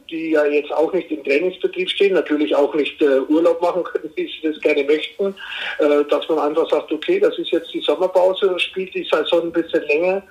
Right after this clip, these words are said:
Spieler stehen unter Vertrag bis Ende Juni, wo die Verträge auslaufen.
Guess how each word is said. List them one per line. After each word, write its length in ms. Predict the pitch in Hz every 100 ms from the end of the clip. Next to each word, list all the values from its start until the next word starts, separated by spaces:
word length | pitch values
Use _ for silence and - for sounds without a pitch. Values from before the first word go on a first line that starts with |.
| - - -
Spieler 380 | - - 185 180
stehen 340 | - 160 175
unter 300 | 175 185 180
Vertrag 480 | 185 165 156 175 -
bis 160 | 185 - -
Ende 260 | 160 165 156
Juni, 380 | 147 156 190
wo 100 | 156
die 120 | 165 -
Verträge 440 | - 143 143 143
auslaufen. 760 | 131 147 165 165 175 - 202